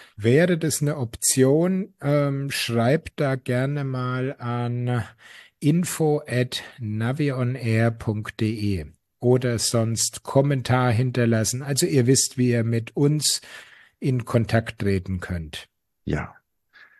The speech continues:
Speaker 2: das war schon fast ein Schlusswort. Ich glaube, die nächsten Folgen <laughs> werden dann sehr spannend sein.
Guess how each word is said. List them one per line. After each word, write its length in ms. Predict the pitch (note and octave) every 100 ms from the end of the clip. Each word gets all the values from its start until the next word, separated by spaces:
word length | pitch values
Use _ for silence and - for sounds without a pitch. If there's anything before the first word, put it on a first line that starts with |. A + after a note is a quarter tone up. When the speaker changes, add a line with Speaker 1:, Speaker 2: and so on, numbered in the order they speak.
| _
Speaker 2:
das 200 | - G#2
war 140 | G#2+ G2+
schon 180 | G2
fast 460 | F2+ - G#2 - -
ein 240 | F2 E2+
Schlusswort. 760 | E2 G2+ B2+ - A#2+ D#3 G#3 - _ -
Ich 160 | G#2+
glaube, 580 | A2+ A#2 B2 A#2 A2 G#2+ G#2
die 80 | F#2+
nächsten 340 | G2+ A#2+ G2+
Folgen 720 | F#2+ F2+ G2 A2 A#2 G#2+ G#2+
<laughs> 0 |
werden 280 | G#2 G#2+ A2
dann 360 | F#2 F#2 F#2 F2
sehr 200 | E2+ F#2
spannend 480 | G2 - F#2 - A#2
sein. 400 | - F#2+ G2 G2